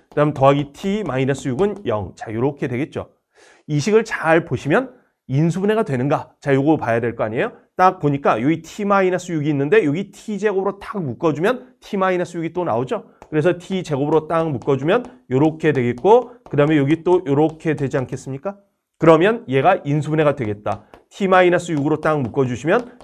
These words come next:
T 제곱 더하기 일은 영. 자, 이렇게 되니까요. T의 값은 육. 자, 요렇게 구할 수 있겠죠. 자, 그래가지고 아, 이때 얘기해요. 이때 두 점 피큐의 가속도를 피큐. 자, 이렇게 놓자라고 지금 돼 있죠?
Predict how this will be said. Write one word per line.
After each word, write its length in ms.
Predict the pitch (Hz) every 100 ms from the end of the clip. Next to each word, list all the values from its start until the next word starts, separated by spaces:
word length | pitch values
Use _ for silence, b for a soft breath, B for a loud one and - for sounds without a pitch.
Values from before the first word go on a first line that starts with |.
| -
T 180 | 180
제곱 240 | 156 165 -
더하기 380 | 156 147 147 -
일은 300 | 135 156 -
영. 280 | 120 101 85
자, 160 | - 123
이렇게 360 | 104 143 147 135
되니까요. 580 | 117 110 127 180 208 - b b -
T의 420 | - 190 185 180
값은 520 | 151 - 208 247 - 127
육. 340 | 151 - _
자, 220 | - 107
요렇게 480 | 101 107 104 185 196
구할 200 | 196 101
수 100 | 98
있겠죠. 300 | - - _ _ _ _ _ _ _ _
자, 180 | - 139
그래가지고 720 | 165 185 170 123 127 202 233 B B
아, 200 | 123 156
이때 680 | 135 120 165 - 208 151 110
얘기해요. 420 | 110 104 101 90 -
이때 500 | 151 160 - 214 240
두 120 | 240 147
점 220 | 175 180
피큐의 440 | 185 - 202 208
가속도를 840 | - 131 123 165 - 175 240 254 -
피큐. 640 | 208 190 - 196 131 -
자, 180 | - 135
이렇게 240 | 127 -
놓자라고 720 | 117 - 120 101 123 143 165
지금 160 | 196 131
돼 100 | 123
있죠? 240 | 101 202